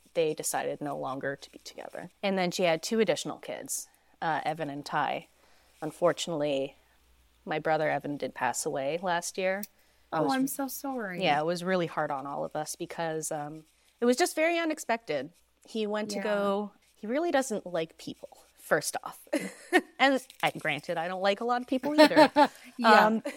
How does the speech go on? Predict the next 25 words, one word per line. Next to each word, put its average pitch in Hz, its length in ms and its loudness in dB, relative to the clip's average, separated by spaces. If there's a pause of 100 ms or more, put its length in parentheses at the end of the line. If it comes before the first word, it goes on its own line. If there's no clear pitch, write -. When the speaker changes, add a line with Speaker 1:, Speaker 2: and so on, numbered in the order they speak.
(220)
Speaker 1:
so 233 560 8
every 285 320 2
winter, 185 420 -4
him 196 180 -6
and 226 140 -4
his 240 160 -6
roommate 175 380 -6
would 170 200 -4
go 175 460 2
to - 180 -10
Alaska 175 680 -4 (640)
or 170 520 2 (220)
somewhere 180 720 -2 (260)
north 170 560 -6
and 165 180 -6
just, 170 240 -4
like, 156 280 -2
you 202 80 -6
know, 160 320 -4 (320)
camp 208 340 -4
out, 165 300 0
do 175 140 -2
their 175 160 0
thing, 147 400 -6
forage, 170 760 -2